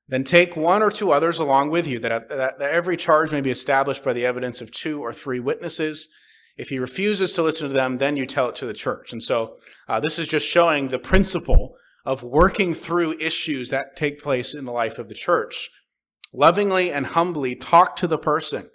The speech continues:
that you have a problem with. Don't talk behind their back. Don't complain to everyone else who can't do anything to solve the problem anyway. Uh, talk to them directly.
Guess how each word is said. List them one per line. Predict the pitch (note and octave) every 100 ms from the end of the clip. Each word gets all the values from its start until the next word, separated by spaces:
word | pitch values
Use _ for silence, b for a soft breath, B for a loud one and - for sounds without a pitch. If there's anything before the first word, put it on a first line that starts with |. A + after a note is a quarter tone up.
| b b b -
that | -
you | C3+
have | C3
a | A#2+
problem | - C#3 D3 B2
with. | A2+ F#2+ -
Don't | B2+ D#3
talk | E3 D#3
behind | D3+ C#3 B2
their |
back. | A#2 C#3+ E3+ E3
Don't | C#3 C3+
complain | B2 - C#3
to | C3
everyone | B2+ C3+ C3 B2
else | C3 -
who | B2+
can't | - C#3+ C3+
do | C3+
anything | C3 B2+ B2+
to |
solve | A#2 C3+ B2+
the | A#2+
problem | B2+ A#2
anyway. | C#3 F#3 C3 C#3+ E3+ B B B B
Uh, | G#2+
talk | - D#3 F#3+
to | F#3 D3+
them | C#3 C3+ C#3 C#3
directly. | C3 A#2 C3 C#3+ B2+ A2+ F2